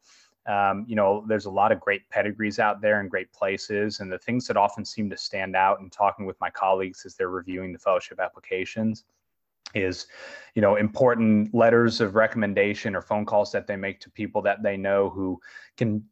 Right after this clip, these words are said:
really talk and say nice things and, and important, but kinda, you know, loaded important things about the applicants where they really know 'em. And so in your residency, getting along well with and getting to know and having them get to know you,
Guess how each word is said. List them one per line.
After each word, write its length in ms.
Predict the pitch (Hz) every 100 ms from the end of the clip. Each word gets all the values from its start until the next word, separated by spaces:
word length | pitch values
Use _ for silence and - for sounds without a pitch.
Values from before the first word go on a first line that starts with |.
| _ _ _
really 320 | 160 143 139 110
talk 360 | - 113 110
and 120 | 107
say 160 | - 101
nice 280 | 95 95 -
things 420 | 104 104 101 -
and, 240 | 92 90 98
and 240 | 95 92
important, 640 | 107 - 117 117 110 104 -
but 220 | 107 -
kinda, 420 | 104 92 90 87 - - _ _
you 100 | 95
know, 220 | 87 82 _ _ 214 _
loaded 520 | 123 107 110 117 110
important 460 | 98 87 113 107 104
things 280 | 104 101 95
about 280 | 87 92 -
the 80 | 92
applicants 720 | 90 - - 95 90 - -
where 100 | 92
they 100 | 92
really 240 | 101 98
know 300 | 90 90 90
'em. 160 | 82 85
And 100 | 82
so 320 | - 92 85 - - - -
in 140 | 123
your 100 | 117
residency, 800 | 107 107 110 101 98 - 98 92
getting 380 | 113 104 104 107
along 440 | 101 98 101 107
well 320 | 104 101 104 101
with 400 | 101 95 92 -
and 120 | 98
getting 240 | 95 104 98
to 120 | -
know 320 | 98 101 98
and 80 | 90
having 380 | 101 101 95 95
them 160 | 101
get 160 | 98 92
to 100 | -
know 140 | 95
you, 480 | 92 95 104 98 90